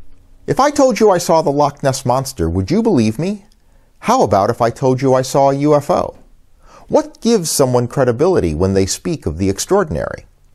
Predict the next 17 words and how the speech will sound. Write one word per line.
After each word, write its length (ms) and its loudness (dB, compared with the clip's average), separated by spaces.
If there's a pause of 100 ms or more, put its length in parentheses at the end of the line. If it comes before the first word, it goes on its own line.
(580)
Our 140 2
story 400 2
is 300 0
the 120 2
traditional 680 0
reading 340 -2
for 160 0
the 100 2
Sunday 400 0
after 280 -2
Easter, 480 -10 (480)
the 80 -4
story 520 0
of 120 -6
so-called 500 0
Doubting 320 0
Thomas. 600 -8